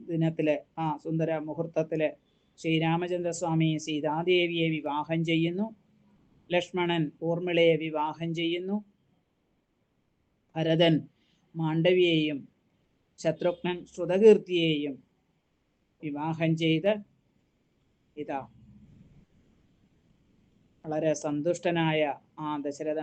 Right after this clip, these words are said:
മഹാരാജാവ് പുത്രന്മാരോടും പുത്രഭാര്യമാരോടും കൂടി അയോധ്യയിലേക്ക് മടങ്ങുന്നതും വഴിയിൽ കോപിഷ്ഠനായി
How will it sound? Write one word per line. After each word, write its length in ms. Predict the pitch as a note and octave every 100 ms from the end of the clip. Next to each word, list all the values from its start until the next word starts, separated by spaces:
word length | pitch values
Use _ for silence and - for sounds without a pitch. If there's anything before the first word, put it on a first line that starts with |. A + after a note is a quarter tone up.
| D3+
മഹാരാജാവ് 880 | D3 D3+ E3 E3 E3+ E3+ F3+ F#3+ G#3 -
പുത്രന്മാരോടും 800 | E3 D#3+ D#3 D#3 D3+ D#3 E3 D#3+
പുത്രഭാര്യമാരോടും 1080 | D3 - D3 D#3+ D3+ D#3+ E3 D#3+ D#3+ D#3 D3+ D3+
കൂടി 200 | D3 D3 D3
അയോധ്യയിലേക്ക് 720 | C#3 C3+ D#3+ E3+ E3 D3+ D3+ C#3
മടങ്ങുന്നതും 680 | C#3+ C3 C3 D#3 D#3+ D#3+ G#3 G#3+ _ _ _ _ _ _
വഴിയിൽ 440 | F#3 F#3+ G3 G3 F3 E3 _ _ _ _
കോപിഷ്ഠനായി 840 | F3+ F3+ F#3 - F3+ F3 E3+ E3